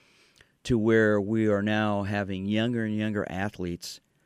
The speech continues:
playing on competitive teams with coaches who want to win. I recently had a caller on my weekly radio show in Kansas City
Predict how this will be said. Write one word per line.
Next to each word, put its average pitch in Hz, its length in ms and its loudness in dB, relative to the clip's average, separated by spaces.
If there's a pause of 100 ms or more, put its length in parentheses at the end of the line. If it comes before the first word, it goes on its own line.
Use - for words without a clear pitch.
(200)
playing 98 400 -2
on 90 220 -6
competitive 104 640 -6
teams 85 600 -8 (560)
with 92 240 -4
coaches 113 440 -2
who 107 100 -6
want 101 220 -6
to 95 40 -6
win. 92 260 -6
I 76 80 -6
recently 95 440 -4
had 90 140 -2
a 85 60 -4
caller 104 420 0
on 90 100 -4
my 90 140 -6
weekly 95 320 -6
radio 101 320 0
show 95 180 -6
in 92 80 -6
Kansas 90 340 -8
City 98 400 -2